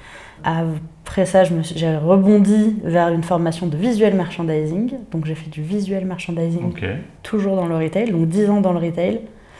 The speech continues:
Speaker 1: euh, avant de rebondir à nouveau dans une formation pour être, euh, designer, graphiste, web designer,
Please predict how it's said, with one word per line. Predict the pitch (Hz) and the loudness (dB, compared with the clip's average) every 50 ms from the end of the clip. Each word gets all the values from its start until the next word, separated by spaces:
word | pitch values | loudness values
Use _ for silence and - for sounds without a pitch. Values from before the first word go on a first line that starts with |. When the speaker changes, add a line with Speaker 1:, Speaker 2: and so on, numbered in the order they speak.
| - - - - - - - - - | -20 -20 -20 -20 -20 -20 -10 -2 0
Speaker 1:
euh, | 170 175 175 175 175 170 170 165 165 151 - - | 2 4 4 4 4 4 4 2 2 0 0 0
avant | 185 185 180 180 196 220 247 | 0 0 2 2 2 2 2
de | 214 185 | 2 2
rebondir | 165 156 170 202 226 226 214 220 214 190 180 175 202 220 214 - - | 2 4 4 4 4 4 4 2 0 2 2 0 0 0 -2 -2 -4
à | 190 | -2
nouveau | 190 185 175 170 175 180 190 220 214 220 - - - - - | -2 -2 -2 -2 0 0 2 0 0 -2 -8 -14 -18 -10 -2
dans | - 185 185 185 185 | 2 4 4 4 4
une | 170 170 175 170 | 4 2 0 0
formation | 170 185 175 175 175 165 170 - 190 196 | 0 0 0 2 0 0 -2 -2 -2 -2
pour | 196 - - 170 165 | -2 -2 -4 -2 -2
être, | 160 160 160 - - 160 | -2 -2 -4 -6 -6 -4
euh, | 151 156 156 160 160 156 151 147 - | -4 -2 -2 -2 -4 -4 -4 -6 -6
designer, | - 165 165 156 165 165 160 156 160 160 160 165 170 165 160 - - | -6 -4 -2 0 0 0 0 0 0 -2 -2 -2 -4 -6 -8 -12 -14
graphiste, | - - 160 156 156 156 - - 170 160 - - - | -10 -4 -4 -4 -4 -4 -8 -12 -12 -12 -12 -8 -4
web | 170 165 156 | -2 -2 -2
designer, | 151 151 151 160 156 151 156 165 175 170 170 175 175 | -2 -4 -2 -2 0 0 0 0 0 0 0 -2 -4